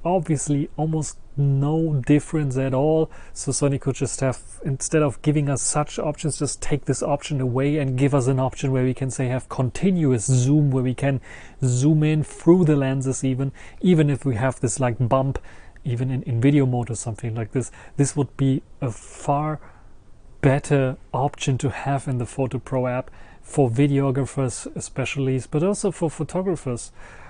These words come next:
uh, than this, like, buttons that you have to press and then you can zoom in through the lens there. Uh,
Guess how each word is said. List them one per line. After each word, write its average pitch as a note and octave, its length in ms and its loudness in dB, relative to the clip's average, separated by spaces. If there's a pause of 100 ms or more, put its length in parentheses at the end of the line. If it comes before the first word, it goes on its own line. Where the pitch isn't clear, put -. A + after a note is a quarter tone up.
(220)
uh, B2+ 180 0
than B2+ 320 2
this, B2+ 240 0
like, A#2 320 -2
buttons B2+ 440 0
that C3 100 -2
you A#2 40 0
have B2 140 -2
to - 80 -6
press - 380 -4
and A2+ 100 -2
then B2+ 100 -2
you B2 120 -2
can A#2+ 200 -2
zoom A#2+ 280 0
in B2+ 180 2
through B2+ 280 -2
the A#2 220 -2 (220)
lens B2 540 -2 (280)
there. A#2+ 400 0 (840)
Uh, C3 220 6